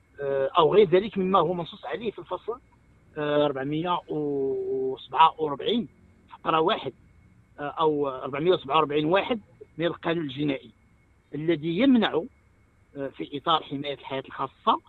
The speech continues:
بث، آه، صور أو أقوال أو معلومات بأي شكل من الأشكال، آه، دون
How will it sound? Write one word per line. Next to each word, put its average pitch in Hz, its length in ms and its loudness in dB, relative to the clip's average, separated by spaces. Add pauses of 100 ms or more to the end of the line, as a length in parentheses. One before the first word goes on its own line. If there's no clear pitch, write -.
(360)
بث، 143 220 4 (760)
آه، 143 320 -2
صور 170 840 0
أو 143 240 0
أقوال 180 720 -4
أو 135 180 0
معلومات 175 640 -2 (520)
بأي 202 400 0
شكل 202 280 -2
من 196 100 4
الأشكال، 190 720 -2 (580)
آه، 147 500 -2
دون 208 500 2